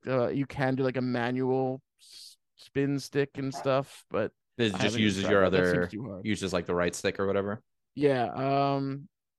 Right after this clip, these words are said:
Speaker 1: yeah, they haven't done anything like that in a while. This year, they up-, they upgraded the scouting reports on players. It's like, all right, you,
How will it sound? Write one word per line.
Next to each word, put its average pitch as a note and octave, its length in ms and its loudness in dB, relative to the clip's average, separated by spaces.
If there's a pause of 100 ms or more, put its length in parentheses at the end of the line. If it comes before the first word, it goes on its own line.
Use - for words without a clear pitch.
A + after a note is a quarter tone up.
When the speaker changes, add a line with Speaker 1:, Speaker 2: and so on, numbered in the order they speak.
(420)
Speaker 1:
yeah, D3 160 2
they D#3+ 60 2
haven't G3+ 240 0
done E3 160 -2
anything C#3 240 -6
like B2+ 120 -6
that C3 120 0
in B2 80 0
a B2+ 60 -2
while. C3 160 2
This F3 180 0
year, F3+ 100 2
they D3+ 140 2
up-, - 160 -2 (540)
they G#2+ 80 -2
upgraded C3 560 -2
the A#2+ 80 -4
scouting A#2+ 500 -4
reports - 460 -8
on F#2+ 160 -10
players. - 480 -12
It's - 100 -14
like, - 120 -14 (280)
all F#2+ 80 -8
right, D#2+ 180 -8 (440)
you, - 80 -12